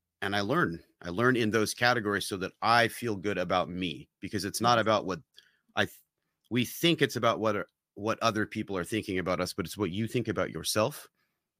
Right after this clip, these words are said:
Speaker 1: which highlights the areas you need to improve in. So
Speaker 2: Yes.
Speaker 1: I enjoy it now, and I, I,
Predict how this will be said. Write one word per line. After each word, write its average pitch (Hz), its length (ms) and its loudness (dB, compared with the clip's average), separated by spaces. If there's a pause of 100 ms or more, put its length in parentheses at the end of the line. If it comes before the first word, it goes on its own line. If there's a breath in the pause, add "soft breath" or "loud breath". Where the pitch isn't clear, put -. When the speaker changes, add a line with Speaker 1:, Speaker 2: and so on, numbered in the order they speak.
Speaker 1:
which 92 180 -2
highlights 104 420 4
the 98 100 -2
areas 95 280 0
you 95 60 0
need 92 160 0
to 87 100 -2
improve 85 320 -4
in. 73 180 -10 (680)
So 123 220 2
Speaker 2:
Yes. - 20 0
Speaker 1:
I 127 160 8
enjoy 113 340 6
it 139 120 2
now, 139 200 6
and 90 100 0
I, 87 100 -4 (300)
I, 90 100 -6